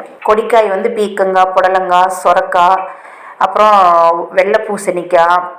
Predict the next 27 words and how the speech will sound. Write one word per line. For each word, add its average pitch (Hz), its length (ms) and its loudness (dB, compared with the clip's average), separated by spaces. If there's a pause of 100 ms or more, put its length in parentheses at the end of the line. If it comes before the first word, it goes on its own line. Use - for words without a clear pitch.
(320)
வெள்ளரிக்காய், 185 800 2 (800)
பாகற்காய், 190 640 2
இது 180 140 2
எல்லாமே 180 320 0 (120)
போட்டிருக்கேன். 190 640 0 (800)
வெள்ளை 226 240 0
பூசணிக்காய் 233 500 0
வந்து 196 220 -4
கீழே 240 240 4 (300)
முருங்கை 247 260 -2
மரத்துக்கு 202 420 0
பக்கத்துல 196 520 0
வீட்டு 208 260 -8
தோட்டத்துல 196 400 0
கொஞ்சோண்டு 190 420 0
இடம் 180 200 2
இருந்தது, 175 300 0 (100)
அதுல 180 260 0
போட்டு 190 280 4
விட்டுருக்கேன். 190 540 -2 (300)
முளைச்சிருக்கு, 226 560 -2 (100)
ஒரு 220 100 2 (100)
ஏழு, 196 160 4
எட்டு 190 220 -2
முளைச்சிருக்கு. 202 640 0 (580)
அது 202 100 -2 (120)
மேல 233 140 2